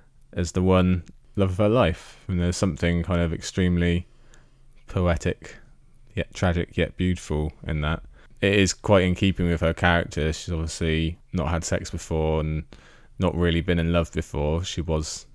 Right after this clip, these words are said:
kind of infatuated with Renly, but it wasn't returned. But yeah, it's just quite something poetic about that one night up in Winterfell after surviving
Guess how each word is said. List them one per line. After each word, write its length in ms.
kind 140
of 80
infatuated 560
with 120
Renly, 360
but 100
it 80
wasn't 240
returned. 540
But 340
yeah, 220
it's 180
just 260
quite 360
something 420
poetic 360
about 140
that 140
one 280
night 240
up 140
in 100
Winterfell 500
after 420
surviving 800